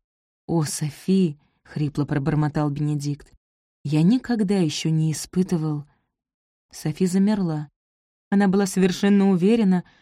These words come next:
что он собирается сказать, что ещё никогда не испытывал подобного чувства и понятия не имела,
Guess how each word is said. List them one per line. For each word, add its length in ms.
что 220
он 80
собирается 500
сказать, 460
что 160
ещё 180
никогда 480
не 140
испытывал 520
подобного 580
чувства 540
и 200
понятия 540
не 200
имела, 380